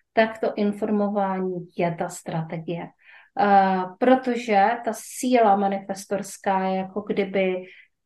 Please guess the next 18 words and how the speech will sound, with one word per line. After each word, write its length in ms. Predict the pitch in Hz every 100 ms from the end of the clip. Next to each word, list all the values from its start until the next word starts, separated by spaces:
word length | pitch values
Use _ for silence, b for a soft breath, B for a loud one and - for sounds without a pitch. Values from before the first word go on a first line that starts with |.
| -
jedoucí 840 | 190 185 226 269 277 277 262 247
vlak, 460 | 208 180 170 196 220 - - -
který, 680 | 208 208 202 196 190 196
eh, 1000 | 190 - - - _ - 190 185 180 180 180
jede 640 | 208 240 202 175 185 208 -
a 280 | 208 202 202
všechno 720 | - 247 233 - 226 220 214
prostě 520 | 226 214 - - 202 175 170 160 160
protlačí 720 | - 214 240 285 269 254 - 220
tou 160 | 190
silou, 680 | 185 - 226 226 208 190 220 B B B B
strhává 1080 | - - - 262 254 240 220 220 202 185 190
sebou, 720 | 196 - 233 196 170 170 196 240 B B B -
a 140 | 233
nebo, 640 | 247 254 214 170 160 180
když 360 | 240 208 202 -
informuje, 640 | 208 208 302 254 214 180
tak 100 | 180